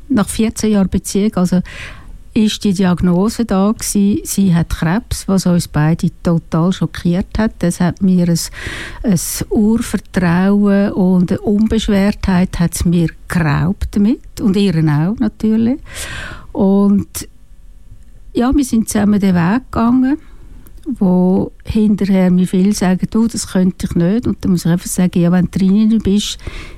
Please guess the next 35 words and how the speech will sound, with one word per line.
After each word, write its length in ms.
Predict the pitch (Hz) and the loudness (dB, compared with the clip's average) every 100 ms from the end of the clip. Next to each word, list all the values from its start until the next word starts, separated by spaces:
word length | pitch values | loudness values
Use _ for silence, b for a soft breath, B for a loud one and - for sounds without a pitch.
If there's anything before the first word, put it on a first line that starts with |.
| - | -4
ist 200 | 247 185 | -2 -2
es 100 | 175 | 0
möglicherweise 840 | 185 190 190 - 180 175 190 196 | 0 2 0 -2 0 2 2 2
so, 280 | 165 165 190 | 0 0 0
dass 220 | 202 175 | 0 0
man 80 | 180 | 0
es 80 | 175 | -2
einfach 540 | 185 165 - - - | 0 0 -2 -6 -6
kann.» 480 | 208 262 190 147 175 - - - - - B B B B B - | 0 2 2 2 0 -6 -14 -16 -18 -18 B B B B B -2
Weil 340 | 190 190 190 - | 2 2 0 -2
da 80 | 208 | -4
gibt's 320 | 220 208 - | -2 -4 -2
gar 200 | 196 185 | 0 0
keinen 260 | - 190 | 0 0
anderen 360 | 185 185 175 170 | 2 2 0 0
Weg. 200 | 165 180 | 2 0
Es 100 | - | -2
gibt 220 | - 196 | -4 0
nur 260 | 214 185 190 311 | 2 2 2 0
entweder 440 | 185 196 170 - - | 0 0 -2 -4 -2
trennen 420 | 160 165 185 214 | 0 2 2 0
oder 320 | - 180 - | -2 -2 0
miteinander 580 | 180 165 - 180 156 175 | 0 0 0 0 2 0
den 160 | - 139 | 0 0
Weg 260 | 139 139 | 0 0
gehen. 220 | - 147 175 | -2 0 0
Und 220 | 170 - | 0 -2
trennen 320 | 127 143 151 | 0 2 0
ist 200 | 160 - | -2 -4
gar 280 | - - 170 | -2 0 0
kein 420 | - 160 160 196 B B B - | -2 -2 0 0 B B B -8
das 140 | - | -4
Thema 300 | 196 214 220 | 0 2 2
gewesen. 400 | 214 - 165 - - | -2 -2 -2 -2 -4
Nie. 300 | 185 180 151 | 0 2 2